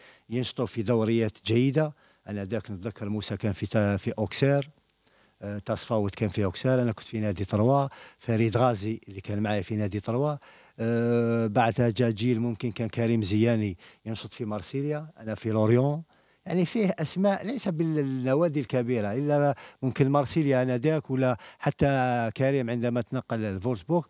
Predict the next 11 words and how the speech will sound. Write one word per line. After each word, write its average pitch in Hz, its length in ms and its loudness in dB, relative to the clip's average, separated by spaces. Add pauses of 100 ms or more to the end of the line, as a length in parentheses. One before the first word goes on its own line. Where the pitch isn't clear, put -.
(260)
تقريبا 175 420 0
فرق، 185 460 2
آه، 165 380 -2 (300)
واضحة. 160 520 2
مقلني 127 540 0
كان 120 260 -2
في، 110 340 -4
آه، 95 960 -16 (540)
في 117 300 0
لازيو 123 300 2
دروم. 180 400 2